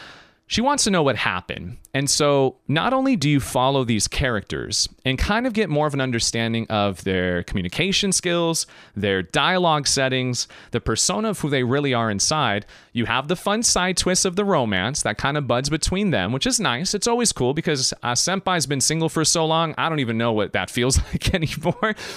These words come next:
That's kind of an interesting setting where that ties it in as well. And then also, you have this mystery, kind of like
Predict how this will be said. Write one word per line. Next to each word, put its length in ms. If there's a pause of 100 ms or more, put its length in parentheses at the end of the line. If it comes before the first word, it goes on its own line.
(280)
That's 260
kind 180
of 60
an 100
interesting 520
setting 340
where 80
that 220
ties 280
it 80
in 120
as 120
well. 320 (280)
And 180
then 320 (180)
also, 720 (100)
you 200
have 480
this 400
mystery, 800 (360)
kind 280
of 160
like 460